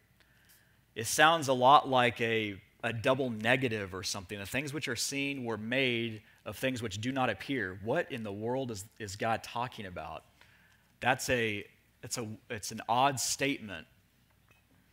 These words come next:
You know, Albert Einstein, when he started studying quantum physics and quantum mechanics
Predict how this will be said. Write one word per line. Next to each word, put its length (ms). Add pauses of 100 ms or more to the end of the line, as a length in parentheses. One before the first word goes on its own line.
(640)
You 100
know, 60
Albert 300
Einstein, 400
when 80
he 220
started 320
studying 360
quantum 320
physics 380
and 80
quantum 300
mechanics 800